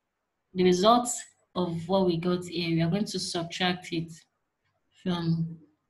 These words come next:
So after doing this, you're going to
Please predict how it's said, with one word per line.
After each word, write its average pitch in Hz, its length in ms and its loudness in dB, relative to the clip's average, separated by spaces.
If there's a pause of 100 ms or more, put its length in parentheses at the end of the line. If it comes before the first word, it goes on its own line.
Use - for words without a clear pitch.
(2250)
So 185 440 0 (460)
after 226 360 6
doing 202 260 0
this, 175 500 -4 (4000)
you're 185 140 0
going 220 260 4
to 175 360 0